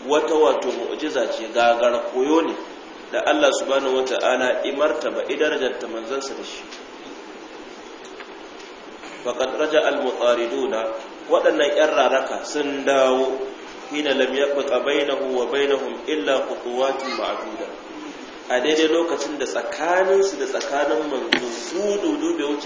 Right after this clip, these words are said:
ƴan tattaki kaɗan ba, amma ba da suka iya kuma suka biyo suka tafi. Ba nasara. وسجل الحق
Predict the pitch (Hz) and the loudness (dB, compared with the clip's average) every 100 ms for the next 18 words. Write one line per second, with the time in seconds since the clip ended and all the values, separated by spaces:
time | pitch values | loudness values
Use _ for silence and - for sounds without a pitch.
0 | - 143 139 160 156 139 107 127 131 - | -4 -4 -2 -4 -4 -6 -8 -8 -10 -8
1 | - 170 160 151 - - 151 143 135 - | -6 -4 0 -2 -2 -8 -10 -12 -14 -14
2 | - - - - - - 120 117 131 135 | -14 -14 -14 -14 -16 -12 -8 -4 0 4
3 | 120 113 - 123 - 120 - 143 147 - | 2 2 -4 -4 0 0 0 -2 -2 -4
4 | - - 143 127 113 113 110 110 98 - | -8 -10 -4 -2 -2 -6 -6 -6 -8 -10
5 | - - - - - - - - - - | -12 -12 -12 -12 -14 -12 -12 -12 -14 -14
6 | - - - 143 127 117 113 - - - | -14 -8 4 4 6 4 2 0 -4 -10
7 | - 160 151 139 127 - - - - - | -10 -10 -10 -10 -10 -12 -12 -14 -14 -14
8 | - - - - - - - - - - | -14 -14 -14 -14 -14 -14 -16 -14 -14 -14
9 | - - - - 339 - - - - - | -14 -14 -14 -14 -10 -8 -8 -10 -12 -14
10 | - - - - - - - - - - | -14 -14 -14 -14 -14 -14 -14 -12 -12 -12
11 | - - - - - - - - - 127 | -14 -14 -14 -16 -16 -14 -16 -16 -10 0
12 | 147 - 202 - 175 170 151 139 165 160 | 2 6 4 6 6 8 6 4 2 0
13 | - | 0